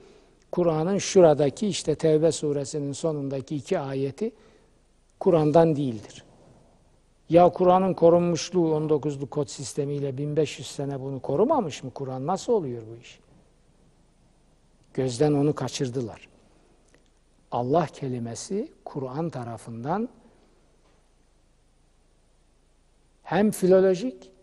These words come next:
hem matematik değerlendirmelerin üstünde tutulmuştur. Hiçbirine uymaz. Cenab-ı Vacibül Vücud'un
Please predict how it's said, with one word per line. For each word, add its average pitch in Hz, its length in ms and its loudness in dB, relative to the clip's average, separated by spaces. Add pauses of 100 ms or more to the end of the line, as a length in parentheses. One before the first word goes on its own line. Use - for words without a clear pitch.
(420)
hem 208 240 -2
matematik 160 920 -2 (2000)
değerlendirmelerin 156 1500 4
üstünde 143 480 -6
tutulmuştur. - 840 -16 (1600)
Hiçbirine 156 520 2
uymaz. 120 500 -8 (3750)
Cenab-ı 185 460 12
Vacibül 160 540 12
Vücud'un 156 680 6